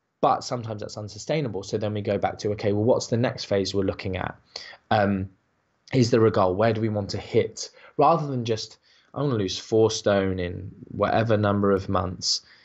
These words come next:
and we're just gonna," and s-, because then that's, that sort of self-sabotage. It's like, "Ah, you know, I've lost two stone, and, but I just wanna go out and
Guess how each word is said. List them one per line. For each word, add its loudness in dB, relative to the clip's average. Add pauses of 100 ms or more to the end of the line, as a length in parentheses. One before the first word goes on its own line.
(380)
and 0
we're 4
just 0
gonna," -2 (1500)
and 2
s-, 2 (100)
because 2
then 4
that's, -2
that -2
sort -4
of -8
self-sabotage. -2
It's -8
like, -4
"Ah, -4 (400)
you 2
know, 6
I've 2
lost 0 (280)
two -4
stone, 0
and, -4 (1400)
but 0
I -6
just -6
wanna -2
go 2
out 2
and -8